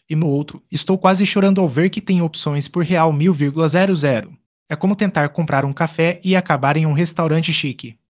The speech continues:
E a melhor parte? Muitas vezes, esses sistemas vêm com taxas escondidas. É como comprar um carro e descobrir que o tanque de combustível não está incluído. Comparando preços de C R M, vale a pena agora?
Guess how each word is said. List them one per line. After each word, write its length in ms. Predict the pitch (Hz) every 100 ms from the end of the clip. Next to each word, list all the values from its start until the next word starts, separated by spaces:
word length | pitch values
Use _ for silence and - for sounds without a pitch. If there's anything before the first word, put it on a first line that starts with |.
| _
E 60 | 190
a 60 |
melhor 260 | 190 190 165
parte? 520 | 151 123 120 - - _ _ _ -
Muitas 360 | 185 226 180
vezes, 460 | 123 160 156 156 -
esses 280 | 175 170 180
sistemas 480 | 175 - 143 131 117
vêm 160 | 160
com 140 | 175 165
taxas 360 | 143 139 151
escondidas. 880 | 156 - 180 143 117 104 - - - _ _ _
É 60 | -
como 220 | - 220
comprar 380 | 220 214 175 175
um 80 | 160
carro 420 | - 123 120 151
e 80 | -
descobrir 480 | 160 160 214 165 185
que 120 | 190
o 40 |
tanque 360 | 190 175 185 180
de 100 | 180
combustível 580 | 185 202 202 - 165 165
não 140 | 180
está 200 | 190 -
incluído. 640 | 165 156 139 127 110 107 120 _ _ -
Comparando 420 | 247 226 170 170
preços 360 | - 180 180
de 120 | 143 170
C 180 | -
R 200 | 202 185
M, 200 | 120 107 - _
vale 240 | 131 151
a 60 | 175
pena 300 | 175 175 165
agora? 440 | 143 143 135 117